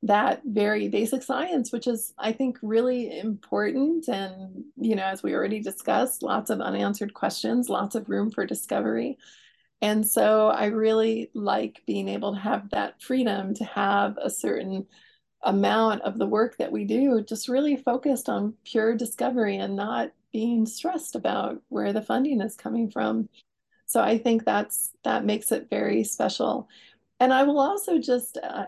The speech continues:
edit what you said to, to say that, um, you know, the mission of Saint Jude is catastrophic diseases of childhood. So cancer gets an awful lot of attention, but,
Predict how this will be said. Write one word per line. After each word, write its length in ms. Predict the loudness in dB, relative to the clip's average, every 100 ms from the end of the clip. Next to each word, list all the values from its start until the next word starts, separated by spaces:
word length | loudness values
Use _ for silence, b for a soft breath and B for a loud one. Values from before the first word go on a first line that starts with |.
| -2
edit 380 | 2 4 4 0
what 220 | -4 -6
you 100 | -8
said 540 | -2 2 2 0 -4
to, 240 | -4 -4 -4
to 160 | -4 -2
say 420 | 0 2 4 4 4
that, 280 | 4 4 2
um, 460 | 0 0 -2 -6 -8 _ -20 b b b b 2
you 80 | 4
know, 120 | 6
the 120 | 6
mission 580 | 6 6 6 4 4 4
of 400 | 2 2 2 0 _ -12
Saint 340 | -4 -2 -2
Jude 500 | 0 4 4 4 2 0
is 320 | 0 0 -4
catastrophic 880 | -6 -2 2 2 2 0 0 0 -4
diseases 600 | -4 -2 0 0 0 -2
of 140 | -4 -6
childhood. 800 | -2 2 4 2 0 -2 -2
So 420 | 2 4 4 2 -2 b b b _ _ _ -2
cancer 440 | 4 4 4 4 2
gets 200 | 0 -2
an 120 | -2
awful 260 | 2 2 4
lot 180 | 2 0
of 80 | -4
attention, 680 | -6 -4 -4 -4 -4 -6 b b b _
but, 540 | 0 4 6 6 4